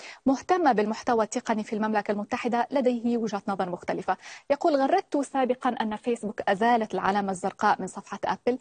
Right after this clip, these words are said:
لكنه تبين أن الصفحة لم تكن موثقة لأن المسؤولين عنها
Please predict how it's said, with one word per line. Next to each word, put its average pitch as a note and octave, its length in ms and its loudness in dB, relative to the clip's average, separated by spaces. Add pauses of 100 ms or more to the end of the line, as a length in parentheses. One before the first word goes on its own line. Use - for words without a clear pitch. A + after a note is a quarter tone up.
(320)
لكنه E4+ 320 0
تبين A#3 460 2
أن A3 220 0
الصفحة - 380 -6
لم B3 220 0
تكن D4+ 300 2
موثقة A3+ 500 0
لأن B3 280 2
المسؤولين G#3 460 -2
عنها G3+ 360 -2